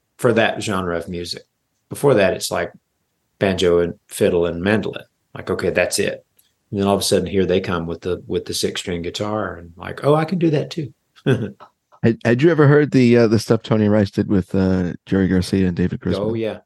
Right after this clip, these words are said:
Speaker 1: Yeah,
Speaker 2: That's
Speaker 1: the,
Speaker 2: fantastic. I've
Speaker 1: the
Speaker 2: always
Speaker 1: pizza
Speaker 2: loved that.
Speaker 1: tapes.
Speaker 2: Yeah.
Speaker 1: Yeah.
Speaker 2: Uh, so great. Yeah, he's such a great player.
Speaker 1: And Jerry was a big bluegrass guy too. He was a banjo picker, you know.
Speaker 2: Yeah.
Speaker 1: And, um,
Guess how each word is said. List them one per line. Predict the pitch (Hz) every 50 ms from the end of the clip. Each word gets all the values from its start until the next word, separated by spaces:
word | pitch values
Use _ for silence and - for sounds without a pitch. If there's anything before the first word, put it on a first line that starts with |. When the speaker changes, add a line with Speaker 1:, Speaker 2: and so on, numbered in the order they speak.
| _ _ _
Speaker 1:
Yeah, | - 90 101
Speaker 2:
That's | 104 95 87
Speaker 1:
the, | 90 98
Speaker 2:
fantastic. | 92 98 95 - 95 101 101 - - - - - - -
I've | 95 98 95
Speaker 1:
the | 98 -
Speaker 2:
always | 107 104 104 90 -
Speaker 1:
pizza | 76
Speaker 2:
loved | 71 - -
that. | - 117
Speaker 1:
tapes. | 117 117 - - - - _ _ _
Speaker 2:
Yeah. | - 107 113 120 123 107 98 107
Speaker 1:
Yeah. | 92 92 -
Speaker 2:
Uh, | 110 110 104 98 113 -
so | _ - - 120 120 110
great. | - 101 104 110 101 - -
Yeah, | 101 104
he's | 101 107 113 -
such | - 139 - -
a | 98
great | - 92 90 -
player. | - 101 107 117 110 104 - _ _ _ _ _ _
Speaker 1:
And | 160 160 147
Jerry | 190 202 220 220
was | 220 185 127 131
a | 113
big | 98 113 110 98 98
bluegrass | 110 107 101 104 101 98 - -
guy | 110 98 90
too. | - - 151 139
He | 107 120
was | 131 107
a | 98
banjo | 85 95 98 110 107 98 -
picker, | - - - - - - _ _ _
you | - 101
know. | - - -
Speaker 2:
Yeah. | - 104 104 - 107
Speaker 1:
And, | 101 90 90
um, | 90 87 85 85 85